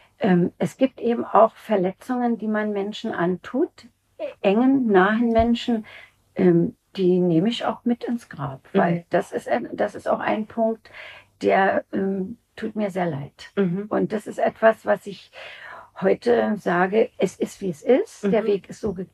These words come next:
Speaker 1: gegangen worden. Aber ich habe schon auch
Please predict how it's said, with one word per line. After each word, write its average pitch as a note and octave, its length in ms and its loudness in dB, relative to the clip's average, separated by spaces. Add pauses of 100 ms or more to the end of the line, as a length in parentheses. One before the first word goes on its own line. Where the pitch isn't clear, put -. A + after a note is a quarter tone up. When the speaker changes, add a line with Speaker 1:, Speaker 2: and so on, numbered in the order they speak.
(140)
Speaker 1:
gegangen G3 640 2
worden. B3+ 500 6 (560)
Aber G3 640 2 (500)
ich F#3+ 400 -8
habe G3+ 380 2
schon B3+ 560 0 (260)
auch A#3+ 300 6